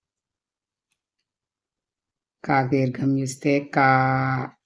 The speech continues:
లాకి గుడి ఇస్తే లి, కాళి, కంగాళి, కం, గాకి దీర్ఘం ఇస్తే గా,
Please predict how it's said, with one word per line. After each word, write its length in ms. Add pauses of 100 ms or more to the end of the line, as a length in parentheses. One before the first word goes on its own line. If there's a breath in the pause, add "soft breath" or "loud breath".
(300)
లాకి 340
గుడి 260 (120)
ఇస్తే 480
లి, 260 (840)
కాళి, 1000 (4000)
కంగాళి, 1400
కం, 220 (1600)
గాకి 240
దీర్ఘం 480
ఇస్తే 400 (120)
గా, 300